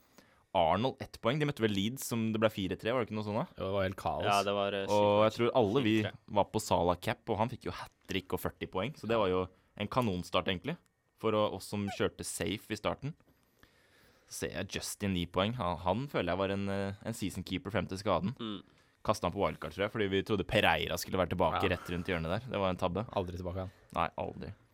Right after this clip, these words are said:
Speaker 1: Så ser jeg noen luringer da. Saint Maximin, Bowen, Adams.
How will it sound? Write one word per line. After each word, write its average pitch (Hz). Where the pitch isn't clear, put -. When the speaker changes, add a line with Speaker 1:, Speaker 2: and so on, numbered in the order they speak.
Speaker 1:
Så 120
ser 113
jeg 107
noen 156
luringer 92
da. 131
Saint 95
Maximin, 101
Bowen, 98
Adams. 85